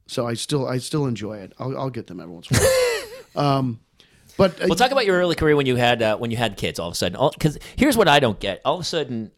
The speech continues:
Speaker 2: I, you know, I was doing stand-up, I was traveling, and then I had the two kids, and I would go, "I don't wanna go on the road.
Speaker 1: I know.
Speaker 2: I don't wanna be away."
Speaker 1: You know what? We, uh,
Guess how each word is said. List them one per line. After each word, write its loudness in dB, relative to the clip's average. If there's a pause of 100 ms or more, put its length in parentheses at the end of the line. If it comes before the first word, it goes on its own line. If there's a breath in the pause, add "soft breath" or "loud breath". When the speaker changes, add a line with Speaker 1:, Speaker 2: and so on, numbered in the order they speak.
(100)
Speaker 2:
I, -8
you -8
know, -6
I -4
was -6
doing -6
stand-up, -8
I -8
was -10
traveling, -2
and -6
then -6
I -6
had -4
the -10
two -8
kids, -2
and -4
I -18
would -16
go, -16 (140)
"I -12
don't -8
wanna -8
go -4
on -4
the -12
road. -10 (280 loud breath)
Speaker 1:
I -2
know. -4 (120)
Speaker 2:
I 0
don't 4
wanna 6
be 4
away." -2 (540 soft breath)
Speaker 1:
You 6
know 6
what? 2
We, 4
uh, 4